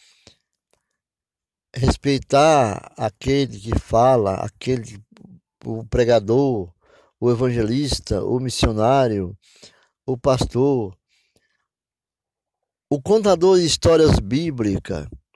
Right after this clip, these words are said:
aquele que fala da Bíblia, a, tudo aquilo que tá escrito e no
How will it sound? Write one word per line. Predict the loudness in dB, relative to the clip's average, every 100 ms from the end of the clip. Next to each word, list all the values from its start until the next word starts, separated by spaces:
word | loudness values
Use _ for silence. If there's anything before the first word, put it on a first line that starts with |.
| _ _ _ -6
aquele | -4 0 0
que | 0
fala | 2 4 4
da | 2
Bíblia, | 2 -2 -2 -2 0 0 -2 -8 _ _ _ -20 _ _
a, | -4 -4 -8 _ _ -2
tudo | 2 4 2
aquilo | 0 -6 0 2 2
que | 0
tá | 2 2
escrito | 2 0 0 0 0 -2
e |
no | 0 0